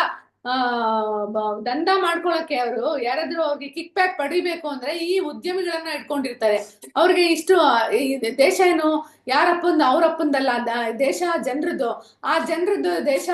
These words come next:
ಅವ್ರು ತೆರಿಗೆ ಕಟ್ಟೋದೇನು ಏನು, ಇವ್ರು, ಇವ್ರು ಯಾರು ರಾಜಕೀಯ ನಾಯಕರು ಯಾರ ಮನೆಯಿಂದನೂ ದುಡ್ಡು ತಂದು ಇಡೀ ದೇಶನ ನಡೆಸಲ್ಲ. ಅವ್ರ ಮನೆಯಿಂದ ದುಡ್ಡು ತಂದು ನಡೆಸಿದ್ರೆ ಅವ್ರಿಗೆ ದುಃಖ ಆಗ್ತಾ ಇತ್ತು, ಈ ರೀತಿ ಆಗ್ತಾ ಇದೆ ಅಂತ. ಆದ್ರೆ ಯಾರ್ದೋ ದುಡ್ಡು ಎಲ್ಲ ಮುಂದ್ ಜಾತ್ರೆ ಮಾಡಕ್ಕೆ ಒಂದು ಗ್ಯಾಂಗ್ ತರ ಸೇರ್ಕೊಂಡ್ಬಿಟ್ಟಿದ್ದಾರೆ ಎಲ್ಲ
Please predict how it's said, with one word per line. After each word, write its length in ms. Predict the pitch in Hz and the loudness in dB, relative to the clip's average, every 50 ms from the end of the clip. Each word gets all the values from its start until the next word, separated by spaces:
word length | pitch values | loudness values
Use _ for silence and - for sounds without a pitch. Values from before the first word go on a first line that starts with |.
| 320 | 2
ಅವ್ರು 220 | 302 285 330 - - | 2 2 0 -2 -4
ತೆರಿಗೆ 260 | 302 277 311 349 349 | -6 -6 -4 -6 -6
ಕಟ್ಟೋದೇನು 500 | - 330 320 - 311 311 302 302 294 311 | -6 -6 -6 -4 -4 -4 -4 -4 -4 -4
ಏನು, 380 | 302 285 277 311 320 302 285 294 | -6 -6 -6 -6 -8 -8 -8 -8
ಇವ್ರು, 560 | 294 302 294 294 294 269 254 - - _ _ _ - | -8 -8 -6 -6 -6 -6 -6 -10 -14 _ _ _ -12
ಇವ್ರು 180 | 285 320 320 302 | -10 -4 0 0
ಯಾರು 180 | 285 330 349 | 0 0 0
ರಾಜಕೀಯ 560 | 339 320 285 277 285 302 294 330 302 349 330 | -2 -2 -2 -2 -2 -2 -4 -6 -6 -6 -6
ನಾಯಕರು 520 | 320 311 302 302 302 302 311 320 302 294 294 | -4 -2 -2 -4 -4 -4 -6 -6 -6 -4 -2
ಯಾರ 180 | 262 262 285 311 | 0 0 0 -2
ಮನೆಯಿಂದನೂ 520 | 311 302 302 311 302 294 302 294 294 240 | -2 -4 -4 -6 -4 -6 -6 -6 -6 -8
ದುಡ್ಡು 180 | 285 285 - - | -8 -8 -8 -8
ತಂದು 520 | - 285 269 269 302 302 302 294 294 285 | -6 -6 -6 -4 -2 -2 -2 -2 -2 -4
ಇಡೀ 320 | 262 269 269 294 302 294 - | -6 -6 -4 -4 -4 -2 -2
ದೇಶನ 320 | 262 - - 320 294 277 285 | -2 -4 -4 -4 -4 -4 -4
ನಡೆಸಲ್ಲ. 440 | 277 262 254 254 294 - 311 277 262 226 180 - - - _ _ - | -4 -4 -6 -8 -6 -4 -4 -4 -2 -4 -4 -6 -10 -16 _ _ -4
ಅವ್ರ 180 | 269 302 311 | -2 -2 0
ಮನೆಯಿಂದ 360 | 285 302 302 330 359 359 320 330 233 | 0 0 0 0 -2 0 0 -2 -2
ದುಡ್ಡು 180 | - 330 - - | -2 -6 -4 -2
ತಂದು 180 | 349 330 311 302 | -2 -2 0 0
ನಡೆಸಿದ್ರೆ 480 | 277 262 262 302 330 285 302 - 294 | -2 -2 -4 -6 -6 -4 -2 0 0
ಅವ್ರಿಗೆ 340 | 294 277 - - 302 311 226 | 0 0 0 -2 -4 -6 -6
ದುಃಖ 160 | - - - | -8 -2 0
ಆಗ್ತಾ 340 | 302 285 - - - 311 262 | 2 2 2 0 -2 -2 -2
ಇತ್ತು, 200 | 269 262 262 262 | -2 -2 -6 -8
ಈ 120 | 254 254 | -6 -6
ರೀತಿ 200 | 269 294 277 277 | -6 -6 -4 -2
ಆಗ್ತಾ 320 | 269 233 247 - - 269 254 | -2 -2 -4 -4 -4 -4 -4
ಇದೆ 160 | 262 254 240 | -4 -4 -6
ಅಂತ. 160 | 240 233 233 240 | -6 -6 -6 -6
ಆದ್ರೆ 200 | 240 240 269 269 | -4 -4 -4 -4
ಯಾರ್ದೋ 540 | 247 220 226 254 - 233 339 349 349 349 - _ _ _ - 202 | -2 -2 -2 -2 -2 -2 -4 -4 -4 -4 -10 _ _ _ -6 -2
ದುಡ್ಡು 320 | 330 320 220 208 311 311 | -2 -2 0 0 0 2
ಎಲ್ಲ 240 | 311 262 220 269 311 339 | 4 4 4 4 2 2
ಮುಂದ್ 220 | 330 349 302 269 | 2 2 4 4
ಜಾತ್ರೆ 300 | 262 240 247 - - 330 | 4 4 2 2 2 2
ಮಾಡಕ್ಕೆ 400 | 311 302 294 269 262 - - 302 | 2 4 4 2 2 0 2 2
ಒಂದು 360 | 359 359 349 359 370 339 311 233 | 4 4 4 4 4 4 2 2
ಗ್ಯಾಂಗ್ 420 | 214 - 285 311 381 392 - - | 2 2 2 4 6 4 4 6
ತರ 120 | 349 330 330 | 4 4 4
ಸೇರ್ಕೊಂಡ್ಬಿಟ್ಟಿದ್ದಾರೆ 760 | 330 330 294 285 277 - 311 277 - 277 277 262 247 240 226 | 4 2 0 0 0 0 -2 -2 -2 -2 -2 -2 -2 -2 0
ಎಲ್ಲ 160 | 220 220 277 | 0 0 0